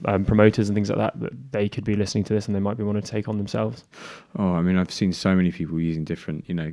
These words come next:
Speaker 2: using their, uh, privileges as artists, you know, be it donating their, part of their fee towards, um, a, a charitable group that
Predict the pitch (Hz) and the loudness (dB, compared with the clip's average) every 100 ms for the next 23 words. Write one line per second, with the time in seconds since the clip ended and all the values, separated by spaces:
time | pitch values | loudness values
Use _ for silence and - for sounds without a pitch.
0 | - 90 82 82 87 85 80 - _ _ | -8 -8 -4 -2 -2 -2 -4 -8 _ _
1 | - 85 73 71 - - 82 80 82 78 | -8 -6 -6 -8 -12 -8 -4 -4 -4 -4
2 | 78 78 78 82 80 - - - 80 73 | -4 -4 -6 -6 -8 -10 -12 -10 -8 -8
3 | 80 87 - 82 90 82 78 - - _ | -8 -10 -10 -6 -2 -2 -4 -12 -18 _
4 | - 92 87 69 82 85 80 78 78 73 | -4 -2 -2 -4 -6 -4 -4 -4 -6 -8
5 | - _ - 82 - 85 - 101 90 90 | -12 _ -10 -8 -6 -8 -2 2 2 2
6 | - _ - 87 85 82 80 - - - | -6 _ -4 -2 0 0 -2 -8 -8 -4
7 | 87 82 78 - - - 107 - 92 87 | -2 -2 -4 -8 -16 -14 -10 -4 -4 -4
8 | 87 80 87 73 87 76 | -8 -6 -6 -6 -6 -8